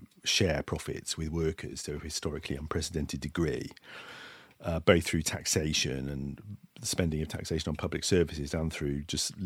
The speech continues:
literally inc-, massively increasing wages and pension entitlements and reducing working hours. But of course, that settlement was always dependent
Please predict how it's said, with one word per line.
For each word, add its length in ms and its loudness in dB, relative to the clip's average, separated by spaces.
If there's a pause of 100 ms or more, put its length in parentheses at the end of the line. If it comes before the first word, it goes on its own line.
(120)
literally 440 -2
inc-, 260 -4 (160)
massively 400 0
increasing 460 -4
wages 340 -2
and 120 -6
pension 360 -2
entitlements 800 -10 (320)
and 140 2
reducing 420 0
working 380 -2
hours. 340 -14 (800)
But 140 12
of 100 12
course, 300 12
that 200 8
settlement 580 4
was 200 2
always 320 4
dependent 680 0